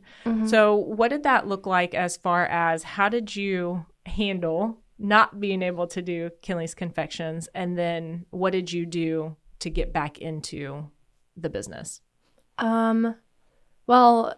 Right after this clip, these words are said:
Speaker 1: not, I just kind of closed all my order tabs and was like, "Oh, not gonna be in the States," like, and luckily I didn't really have to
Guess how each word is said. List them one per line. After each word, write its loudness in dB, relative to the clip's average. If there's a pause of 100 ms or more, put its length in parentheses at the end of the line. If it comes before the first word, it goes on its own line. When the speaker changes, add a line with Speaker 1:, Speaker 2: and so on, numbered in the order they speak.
Speaker 1:
not, 6
I 6
just -2
kind 6
of 0
closed 4
all 4
my 4
order 4
tabs 2
and 0
was -4
like, -4
"Oh, -2 (280)
not 4
gonna 4
be 0
in 2
the 2
States," 0
like, 0 (560)
and 6
luckily 6
I 8
didn't 2
really 6
have 4
to 4